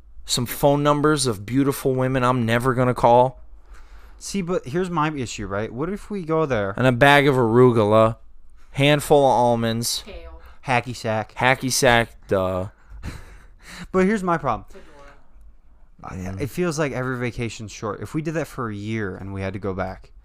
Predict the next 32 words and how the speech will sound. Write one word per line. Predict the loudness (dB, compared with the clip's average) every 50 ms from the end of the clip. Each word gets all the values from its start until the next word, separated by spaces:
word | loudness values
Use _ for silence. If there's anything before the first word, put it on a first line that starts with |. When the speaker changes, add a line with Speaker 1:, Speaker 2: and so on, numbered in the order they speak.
| -20 -20 -20 -20 -20 -20 -12 -10
Speaker 2:
it'd | -10 -8 -8 -6
be | -6 -4
like | -4 -2 -2 -2
Speaker 1:
Never | -4 -4 -4 -6
wanna | -8 -8 -10 -12
go | -12 -12 -10
Speaker 2:
it | -8 -8
would | -8 -8 -10
Speaker 1:
back. | -14 -18
Speaker 2:
crush | -18 -16 -12 -6 -2 0 0 0 0 -2 -6
your | -10 -10
spirit. | -10 -10 -12 -10 -8 -8 -8
Speaker 1:
Never | -8 -8 -10 -10 -12
wanna | -12 -12 -12 -12
go | -8
Speaker 2:
And | -6 -6
then | -4 -4 -4
Speaker 1:
back. | -6
Speaker 2:
you'd | -8 -8
be | -6 -4
like, | -4 -4 -4 -6
"Well, | -6 -8 -8 -6
now | -6 -4 -4 -2 -2
I | -4
have | -4 -6 -8
to | -8 -8
find | -6 -4 -4 -4 -6
Speaker 1:
Okay. | -6 -8
Speaker 2:
a |
place | -8 -8 -8 -8
to | -10 -10
live. | -8 -8 -6 -6 -6 -8 -10 -14